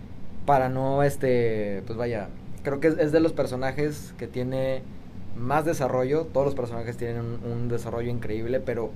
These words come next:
él en, en particular creo que es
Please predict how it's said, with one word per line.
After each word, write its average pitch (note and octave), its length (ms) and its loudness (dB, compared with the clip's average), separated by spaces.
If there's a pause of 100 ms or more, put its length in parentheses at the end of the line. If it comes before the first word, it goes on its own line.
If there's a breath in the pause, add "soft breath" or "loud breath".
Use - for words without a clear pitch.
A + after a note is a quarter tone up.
(120)
él D3 280 4
en, D#3+ 200 -2
en - 140 -2
particular A#2 720 -2 (720 loud breath)
creo B2+ 360 2
que A#2+ 840 0
es - 400 -4